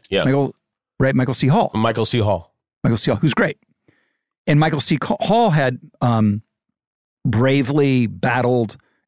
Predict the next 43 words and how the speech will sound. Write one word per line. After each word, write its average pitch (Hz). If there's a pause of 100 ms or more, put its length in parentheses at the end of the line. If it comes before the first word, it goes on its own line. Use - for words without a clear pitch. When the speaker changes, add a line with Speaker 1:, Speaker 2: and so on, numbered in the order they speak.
Speaker 2:
and 113
won, 120
like, 107
a 120
lymphoma 110
battle 101
that 156
year. 107
They 110
had -
to 98
Speaker 1:
Right. 117
Speaker 2:
shut 120
the -
show 147
down. 139
Remember 131
that? 151 (300)
Speaker 1:
Right. 78
Speaker 2:
Right? 127 (1400)
So 175
the 170
show 175
was 156
off 156
the 147
air 147
for 139
a 131
year, 131
comes 139
back, 120
and 110
Bill's 127
nominated, 113
and 107
they're 113
sitting 117
there, 110
and 110
he's 104
got 101
the, 98